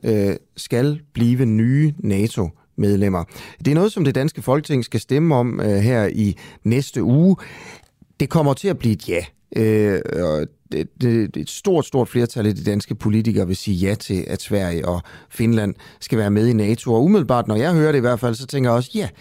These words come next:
det skal de vel, hvis de gerne vil, og det vil de jo. De har jo søgt om at blive medlemmer. Øh, hvorfor skulle de så ikke, øh, kunne få lov til det? Men der er nogen, der ikke synes, det her, det er en god idé.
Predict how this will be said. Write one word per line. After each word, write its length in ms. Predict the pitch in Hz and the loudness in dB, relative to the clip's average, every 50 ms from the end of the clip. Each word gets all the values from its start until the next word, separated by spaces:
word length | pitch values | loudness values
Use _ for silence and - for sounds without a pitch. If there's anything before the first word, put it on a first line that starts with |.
| - - - - | -20 -20 -10 -8
det 80 | 151 127 | -8 -4
skal 220 | - - 135 190 | -2 -2 -2 -2
de 80 | 196 131 | 0 0
vel, 120 | 110 104 | 0 0
hvis 140 | 101 107 - | -2 -2 -4
de 100 | - 101 | -4 -4
gerne 260 | - 110 104 104 98 | -2 0 0 0 2
vil, 240 | 98 123 160 180 - | 2 2 2 0 -2
og 120 | - - | -4 -6
det 120 | 87 82 92 | -6 -4 0
vil 180 | 117 160 180 | 0 0 2
de 60 | - | 2
jo. 160 | 127 104 92 90 | 2 2 0 0
De 160 | - 85 90 | -2 -2 0
har 120 | 110 123 | 0 0
jo 60 | 131 | 0
søgt 360 | 120 - - 110 104 - - - - _ - - | -2 -2 -2 -4 -4 -4 -8 -12 -10 _ -8 -4
om 260 | - - 113 110 104 | -2 0 0 0 0
at 120 | 95 92 | 0 -2
blive 160 | - - 87 | -2 -4 -2
medlemmer. 360 | 92 127 170 185 185 151 113 95 - - - - - - - _ - - | 0 0 2 2 0 0 0 -2 -6 -10 -16 -20 -20 -20 -20 _ -4 -2
Øh, 160 | 110 104 98 | -2 0 0
hvorfor 220 | 101 117 127 - | -2 -2 -2 -4
skulle 180 | 127 - - 95 | -6 -6 -6 -6
de 60 | 92 | -4
så 160 | - - 107 | -4 -2 0
ikke, 400 | 104 101 110 - - - 107 107 104 95 92 | 0 0 -2 -4 -4 -2 -2 0 0 0 -2
øh, 80 | 87 - - - - - - - _ _ | -4 -6 -10 -14 -20 -20 -20 -20 _ _
kunne 140 | - - 107 | -10 -10 -6
få 100 | - 110 | -2 -2
lov 340 | 101 98 95 104 110 113 - - _ _ - | 0 0 0 0 -2 -4 -8 -16 _ _ -6
til 160 | - 127 107 | -4 -4 -2
det? 160 | 101 92 - - - - - | -2 -4 -4 -6 -12 -6 0
Men 280 | 107 127 160 190 208 208 | 2 2 2 2 0 -2
der 160 | - 160 143 - - - | -2 -4 -4 -4 -4 -4
er 240 | 143 151 165 175 175 - | -2 -2 0 -2 -2 -2
nogen, 420 | - 117 120 120 123 143 165 170 | 0 0 2 2 2 2 0 0
der 140 | 165 - 110 - - | 0 -2 -4 -4 -4
ikke 160 | 131 147 143 | -4 -4 -4
synes, 380 | - - - 113 107 117 131 - | -6 -4 0 2 2 2 0 0
det 140 | - 104 104 | -2 -2 0
her, 120 | 101 98 | 0 0
det 140 | - - 101 | -2 -2 -4
er 40 | 92 - | -4 -4
en 100 | - 92 | -4 -2
god 280 | - 110 107 104 95 - | -2 0 0 0 0 0
idé. 200 | 147 147 143 | 0 -2 -2